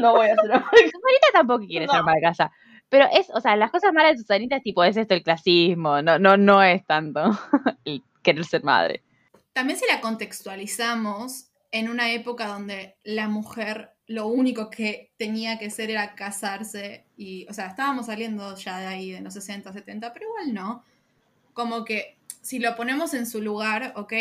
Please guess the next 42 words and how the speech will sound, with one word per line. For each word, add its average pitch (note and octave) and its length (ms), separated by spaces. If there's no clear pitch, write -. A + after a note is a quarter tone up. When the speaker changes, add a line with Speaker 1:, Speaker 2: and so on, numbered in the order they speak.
Speaker 3:
Susanita G#3+ 360
estaba A#3+ 280
marcando G3 680
un, G3 340
"Che, G3 420
esto C4+ 280
no A3 100
es A#3 80
la G#3 140
única G#3+ 360
opción", A3+ 640
y G#3+ 280
el A3+ 140
problema B3 280
es - 60
que A3+ 120
lo A3 60
leemos A3+ 340
hoy A3 100
en A3+ 140
día A#3+ 320
y G3+ 220
Speaker 2:
Sí, D#4 540
es - 100
que F4+ 60
también D#4+ 220
hay F#4 40
que D#4+ 80
pensar B3 240
es D4+ 80
que - 80
es A#3+ 80
una A#3+ 200
caricatura, F3+ 520
tipo, F#3+ 180
es - 200
una A3 300
figura G#3 320
caricaturesca, E3 680
está G3+ 200
todo G3 120
exagerado F#3 920